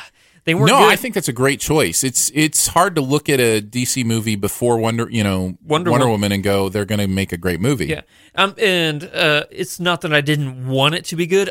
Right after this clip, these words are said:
Speaker 1: Of course, I want these movies to be good, but that doesn't mean I can't be surprised by how good they are. And Wonder Woman really surprised me as being one of the best superhero movies of the year.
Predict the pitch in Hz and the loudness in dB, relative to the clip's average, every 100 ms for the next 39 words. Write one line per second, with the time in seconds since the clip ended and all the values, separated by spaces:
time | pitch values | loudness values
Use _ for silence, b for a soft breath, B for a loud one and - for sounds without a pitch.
0 | - 151 214 196 151 175 214 131 160 170 | -6 -6 -2 -2 -2 -6 -8 -6 -6 -6
1 | - 135 160 151 131 - 135 131 151 180 | -12 -8 -6 -4 -4 -8 -16 -10 -6 -6
2 | 160 B B 220 - 180 170 _ _ 170 | -8 B B -14 0 0 0 _ _ -2
3 | 151 156 139 135 123 - - - - - | 2 0 -2 -6 -6 -10 -14 -20 -20 -20
4 | - 139 139 127 127 120 147 135 180 147 | -4 0 0 0 -4 -2 -4 -4 -4 0
5 | 135 135 156 151 139 175 170 160 151 135 | 0 0 0 -2 -2 -2 -2 -4 -4 -6
6 | 131 135 165 160 147 - - 151 135 139 | -8 -4 -2 0 -2 -6 -8 -6 -4 -4
7 | 135 - 147 139 143 156 143 135 131 131 | -6 -2 -2 -2 -4 -2 -2 -6 -10 -4
8 | 139 151 147 127 131 143 135 131 123 - | 0 0 0 -4 -4 -4 0 -2 -2 -8
9 | - - - 151 143 135 127 127 123 123 | -12 -12 -10 -10 -6 -4 -4 -6 -10 -10
10 | - 127 123 127 110 - | -10 -10 -8 -8 -8 -10